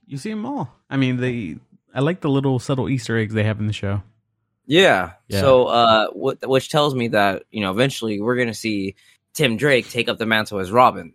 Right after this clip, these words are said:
Speaker 1: Yeah. Oh, yeah, definitely. Yeah.
Speaker 2: And, uh, from the looks of it, it's gonna be with Dick Grayson as his mentor.
Speaker 1: Ooh. That's gonna be, do you think he's gonna be involved at all, though? Like, Bruce Wayne is still gonna stick around at all, or is he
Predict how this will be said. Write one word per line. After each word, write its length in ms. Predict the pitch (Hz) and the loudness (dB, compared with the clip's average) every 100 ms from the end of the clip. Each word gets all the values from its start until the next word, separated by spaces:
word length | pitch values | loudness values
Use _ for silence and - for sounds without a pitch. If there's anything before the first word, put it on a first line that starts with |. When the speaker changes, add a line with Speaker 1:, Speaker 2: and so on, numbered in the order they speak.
| - | -4
Speaker 1:
Yeah. 200 | 123 82 | -2 -2
Oh, 100 | - | -2
yeah, 180 | 98 90 | -4 -6
definitely. 420 | 98 95 104 101 - _ _ _ _ _ | -10 -12 -12 -12 -16 _ _ _ _ _
Yeah. 200 | 113 101 | 0 2
Speaker 2:
And, 180 | 104 95 | 0 -2
uh, 80 | 55 | -4
from 200 | - 113 | -12 -10
the 60 | 104 | 0
looks 240 | 135 156 143 | 2 4 2
of 100 | 110 | 0
it, 60 | |
it's 120 | 98 - | 0 -2
gonna 160 | 110 | -4
be 120 | 101 | -4
with 200 | 98 107 | -4 -4
Dick 180 | - 104 | -2 -2
Grayson 340 | 113 123 120 107 | 2 0 0 -8
as 160 | 92 | -8
his 140 | 90 85 | -12 -6
mentor. 540 | 127 139 95 85 - _ - | -6 -6 -10 -12 -14 _ -10
Speaker 1:
Ooh. 420 | 104 123 107 98 95 - - - - _ _ | -6 -4 -6 -8 -14 -18 -18 -18 -20 _ _
That's 140 | - - | -14 -6
gonna 120 | 151 | -4
be, 100 | 113 | -4
do 400 | - - _ 160 | -8 -20 _ -2
you 60 | |
think 180 | 165 220 | 0 0
he's 160 | 220 175 | -4 -4
gonna 160 | 185 | -4
be 100 | 170 | -2
involved 460 | 147 110 101 131 139 | -4 -4 -4 -6 -6
at 100 | 151 | -6
all, 140 | 170 175 | -6 -6
though? 260 | 180 180 - | -8 -8 -8
Like, 160 | 120 | -8
Bruce 240 | 104 123 - | -2 -2 0
Wayne 140 | 117 | -4
is 100 | 110 | -4
still 140 | - 110 | -6 -4
gonna 140 | 107 | -4
stick 180 | - 110 | -6 -6
around 240 | 110 117 | -4 -4
at 140 | 120 127 | -4 -4
all, 80 | 127 | -4
or 80 | 117 | -4
is 100 | 101 | -6
he 200 | 104 | -8